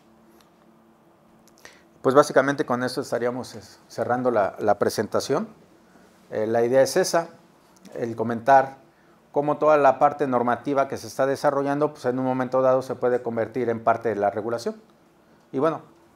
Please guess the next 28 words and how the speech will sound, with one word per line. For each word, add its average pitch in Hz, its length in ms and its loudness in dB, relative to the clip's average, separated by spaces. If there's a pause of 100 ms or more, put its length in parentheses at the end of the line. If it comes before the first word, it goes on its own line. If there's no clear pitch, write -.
(120)
los 113 180 -2
beneficios 117 560 -4
que 123 120 -4
tiene 127 320 -4
esta 120 200 -4
situación, 143 480 -4
pues, 151 100 -18
son 127 140 -6
los 110 100 -8
mostrados 110 440 -4
precisamente 104 720 -10
en 90 80 -10
las 82 120 -6
diapositivas, - 680 -12 (560)
que - 80 -8
se 113 140 -6
pueden 120 220 0
estar 117 240 -4
actualizando. 143 840 -4 (760)
Eh, 113 360 2
algo 127 220 2
importante, 147 480 -2
las 104 140 0
normas 127 320 -2
no 127 120 -2
deben 123 320 0
de, 107 300 -2 (280)
eh, 110 380 0